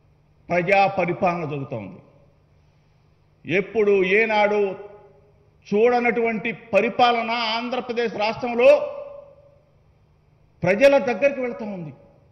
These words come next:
ప్రజల ముంగిటికి వెళ్తా ఉంది. ప్రజల ఆలోచనలకు అనుగుణంగా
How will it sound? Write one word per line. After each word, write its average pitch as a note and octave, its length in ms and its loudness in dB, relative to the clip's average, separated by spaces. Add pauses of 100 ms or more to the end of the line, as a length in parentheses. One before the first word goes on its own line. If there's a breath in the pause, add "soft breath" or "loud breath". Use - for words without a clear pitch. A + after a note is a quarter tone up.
(500)
ప్రజల C4+ 280 4
ముంగిటికి C4+ 440 -2
వెళ్తా C#4+ 280 0
ఉంది. B3+ 360 -2 (1400)
ప్రజల A#3 300 2
ఆలోచనలకు C#4 800 2
అనుగుణంగా C4 720 0